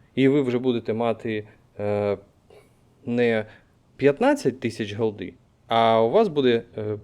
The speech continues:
сімнадцять тисяч голди. Сімнадцять тисяч голди ви витратите на просто набір за п'ятнадцять тисяч, і двушка у вас ще голди лишиться. Тому, в принципі, варіант самий найкращий — це купити оцей один контейнер. І пам'ятайте,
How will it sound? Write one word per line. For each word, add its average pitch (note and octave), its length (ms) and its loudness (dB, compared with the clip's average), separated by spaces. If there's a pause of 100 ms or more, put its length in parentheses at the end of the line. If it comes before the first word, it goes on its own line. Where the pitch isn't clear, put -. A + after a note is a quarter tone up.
(500)
сімнадцять G#2+ 600 -2
тисяч G2 280 -12
голди. G2 380 -6 (280)
Сімнадцять D3+ 420 0
тисяч C3+ 160 -6
голди D#3+ 400 0
ви C3+ 160 2
витратите A#2 600 -4
на A2+ 220 -2
просто E3+ 340 -4
набір F#3 300 -4
за F3+ 100 -6
п'ятнадцять C#3+ 520 -6
тисяч, - 320 -10
і G2+ 80 -8
двушка F3 360 -6
у A2+ 60 0
вас A#2+ 140 -2
ще A2+ 260 -2 (320)
голди A2 340 -2
лишиться. - 480 -10
Тому, E3 380 -4
в D#3+ 100 -8
принципі, E3 460 0 (360)
варіант C#3 500 2 (140)
самий A#2 420 0
найкращий — C3+ 480 -2
це - 140 -8
купити D3 460 -6 (260)
оцей C4 340 -2 (260)
один D3 280 -2
контейнер. F2 520 -8 (1300)
І C3+ 220 -2
пам'ятайте, F3 600 -4